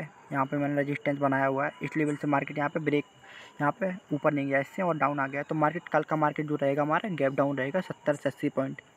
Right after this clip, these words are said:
ठीक है, सत्तर से अस्सी point market कल हमारा गैप down रहेगा। तो आप लोग यहाँ पे समझे कि market हमारा put side के लिए कल यहाँ पे आप लोग को अच्छा खासा यहाँ पे trade मिल सकता है। तो सब लोग यहाँ पे put side के लिए trade लें और यहाँ पे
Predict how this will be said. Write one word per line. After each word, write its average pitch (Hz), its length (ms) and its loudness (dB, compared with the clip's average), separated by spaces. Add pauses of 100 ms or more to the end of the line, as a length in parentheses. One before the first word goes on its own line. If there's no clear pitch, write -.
(140)
ठीक 262 100 2
है, 185 60 2 (340)
सत्तर 156 240 -2
से 160 140 -2
अस्सी 156 200 -4
point 151 220 0
market 147 280 0
कल 151 100 -2
हमारा 151 260 2
गैप 143 220 0
down 139 220 0
रहेगा। 151 200 -2
तो - 140 -2
आप 165 80 0
लोग 165 180 -4
यहाँ 160 140 2
पे 160 120 -6
समझे 147 280 0
कि 180 100 -4
market 151 340 2
हमारा 160 300 2
put 160 120 -4
side 147 220 2
के 156 120 -2
लिए 156 100 2
कल 147 180 2
यहाँ 139 140 2
पे - 120 0
आप - 140 2
लोग 151 100 -2
को 180 100 2
अच्छा 160 220 -2
खासा 143 240 0
यहाँ 135 180 0
पे 220 80 6 (500)
trade 160 220 4
मिल 156 140 0
सकता 139 260 -4
है। 139 60 0
तो 147 120 -16
सब 151 160 0
लोग 160 140 0
यहाँ 156 120 -2
पे 175 140 2
put 160 120 -2
side 143 180 2
के 151 80 -4
लिए 151 120 -2
trade 147 240 0
लें 180 140 -2 (920)
और 151 100 6
यहाँ 151 160 4
पे - 180 -18